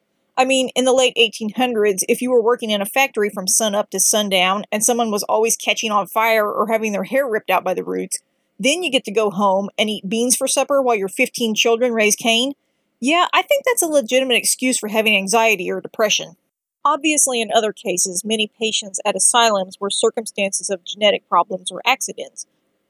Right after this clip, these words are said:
Whatever the reason for the mental illness, someone somewhere thought gathering these people in a building or on a campus was the way to treat them. Should that option be unavailable, some unnatural children were locked in their rooms or worse, closets and basements.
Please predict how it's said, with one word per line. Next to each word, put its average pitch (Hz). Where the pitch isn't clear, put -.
Whatever 330
the 285
reason 226
for 226
the 214
mental 208
illness, 185
someone 269
somewhere 226
thought 233
gathering 311
these 269
people 247
in 240
a 240
building 196
or -
on 254
a 285
campus 185
was 214
the 220
way 180
to -
treat -
them. -
Should 311
that 381
option 294
be 247
unavailable, 202
some 233
unnatural 233
children 185
were 240
locked 254
in 269
their 240
rooms 190
or 190
worse, 180
closets 190
and 185
basements. -